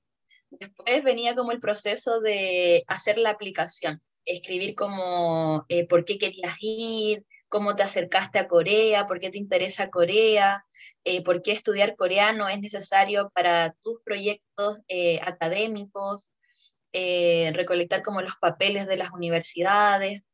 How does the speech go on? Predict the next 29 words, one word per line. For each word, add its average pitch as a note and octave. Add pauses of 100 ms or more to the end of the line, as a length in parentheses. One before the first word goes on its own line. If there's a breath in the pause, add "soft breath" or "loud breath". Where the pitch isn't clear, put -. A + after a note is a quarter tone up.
y F3+
todo B3
eso C#4+
fue C4
como B3
lo G3+
más G#3+
engorroso A#3
en, A#3+
en, A#3 (140)
en A3+
verdad. A#3 (440 loud breath)
Yo G3+
no A#3+
sabía A#3
muy A#3
bien G#3+
qué A3+
tipo A#3
de, F3+ (580 soft breath)
<clears throat> -
de, F3+ (140)
de F#3
escritura G3
o G#3+
qué G#3
tipo G#3+
de, E3+ (460)
eh, D#3+